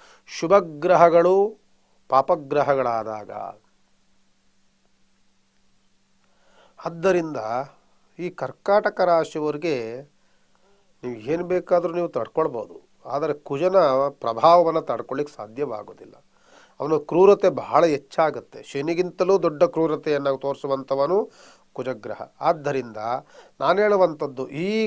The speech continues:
ಕರ್ಕಾಟಕ ರಾಶಿಯವರು ನೀವು ವೃಕ್ಷ ಪ್ರದಕ್ಷಿಣೆಯನ್ನು ಮಾಡಿ. ಮೂಲತೋ ಬ್ರಹ್ಮರೂಪಾಯ, ಮದ್ದಿತೋ ಮಹಾವಿಷ್ಣು ರೂಪಿಣೆ, ಅಗ್ರತೋ ರುದ್ರರೂಪೇಣ ವೃಕ್ಷರಾಜಾಯತೆ ನಮಃ. ಈ ವೃಕ್ಷನನ್ನ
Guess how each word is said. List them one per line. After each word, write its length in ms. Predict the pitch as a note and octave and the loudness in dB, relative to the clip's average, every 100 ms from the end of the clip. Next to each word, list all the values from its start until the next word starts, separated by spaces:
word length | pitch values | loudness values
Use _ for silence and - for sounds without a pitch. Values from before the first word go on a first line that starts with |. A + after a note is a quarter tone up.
| G#3+ | 0
ಕರ್ಕಾಟಕ 600 | C#3 B2+ - G3 G3+ G3+ F#3+ D#3+ | -2 -2 0 2 2 2 2 4
ರಾಶಿಯವರು 480 | C#3+ - A#2+ A2+ A2 | 2 -2 -6 -8 -14
ನೀವು 180 | G#2+ A#2 - _ _ _ _ _ _ _ _ - | -16 -18 -20 _ _ _ _ _ _ _ _ -10
ವೃಕ್ಷ 340 | C3+ D3 - C#3+ - | -8 -8 -4 -4 -2
ಪ್ರದಕ್ಷಿಣೆಯನ್ನು 680 | C#3+ C#3+ - A2 G#2 G2+ G#2+ | -4 -4 -8 -10 -10 -14 -18
ಮಾಡಿ. 240 | A2 - - _ _ _ _ _ _ _ _ - | -20 -20 -20 _ _ _ _ _ _ _ _ -10
ಮೂಲತೋ 360 | B2+ D3 D3 C#3 B2+ A#2 | -4 -4 -2 -2 -4 -6
ಬ್ರಹ್ಮರೂಪಾಯ, 880 | A#2+ A#2+ B2 B2+ B2 B2 A#2 B2+ F3 _ _ _ _ - - - B2+ | -8 -4 -4 -6 -6 -6 -6 -6 -10 _ _ _ _ -20 -20 -4 -2
ಮದ್ದಿತೋ 380 | E3 G3+ F#3+ E3+ C#3 | 2 2 4 2 4
ಮಹಾವಿಷ್ಣು 580 | B2+ E3 F3+ D3 - C3 A#2+ | 6 6 6 -2 -10 -8 -8
ರೂಪಿಣೆ, 340 | A2+ A#2 C3+ D#3+ _ _ _ _ - - | -10 -8 -8 -8 _ _ _ _ -20 -6
ಅಗ್ರತೋ 440 | D3+ D#3+ G#3+ G#3+ G3 D3+ | -4 4 4 8 8 8
ರುದ್ರರೂಪೇಣ 800 | D3+ D3 G3+ F3 D#3 C#3+ C3 B2+ | 4 0 0 2 0 -2 -2 2
ವೃಕ್ಷರಾಜಾಯತೆ 1120 | E3+ C#3+ - F3+ D#3+ D3 C3 B2 A#2+ A#2 A#2 A#2 B2+ | 2 0 -4 0 2 2 0 -2 -2 -6 -10 -12 -12
ನಮಃ. 220 | A2+ - - _ _ _ _ _ - | -12 -14 -18 _ _ _ _ _ -8
ಈ 100 | C3+ | -6
ವೃಕ್ಷನನ್ನ 520 | C#3 - F#3+ F3 | -6 -2 0 2